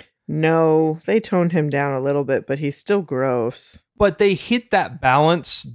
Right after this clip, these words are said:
Speaker 2: for that one movie
Speaker 1: Mm-hmm.
Speaker 2: to where the, "I want the perfect Christmas, <laughs> damn it."
Speaker 1: Yeah.
Speaker 2: Like, that, that tone, had he been able to play that through the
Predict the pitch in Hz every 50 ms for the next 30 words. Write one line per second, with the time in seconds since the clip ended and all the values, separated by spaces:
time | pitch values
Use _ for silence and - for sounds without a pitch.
0 | - - - 151 139 127 139 139 - - 226 208 147 131 135 139 127 123 123 113
1 | 110 113 113 117 151 156 165 143 - - 160 165 151 160 147 139 139 139 143 -
2 | _ _ _ _ _ - - 175 160 139 131 147 143 139 139 139 139 135 135 123
3 | - _ - 135 117 139 143 131 127 123 120 113 113 - _ _ _ _ _ 139
4 | 139 151 147 135 135 156 143 127 - - 131 - - 151 143 - - 143 - -
5 | - - - 143 143 - - - 156 180 165 - - 151 - 147 156 160 160 160
6 | 175 170 175 - - 120 - _ _ _ _ _ - - 160 156 147 143 139 131
7 | 127 143 - - 147 147 143 - - 139 170 180 214 220 - - _ _ _ _
8 | _ 131 165 185 214 208 208 - - - - 151 151 160 175 185 196 202 226 220
9 | _ _ _ _ - 165 156 143 135 180 190 - _ - 185 170 175 175 165 165
10 | 165 151 135 127 - - - 139 139 135 120 139 135 147 - - - 147 131 120
11 | 117 110 107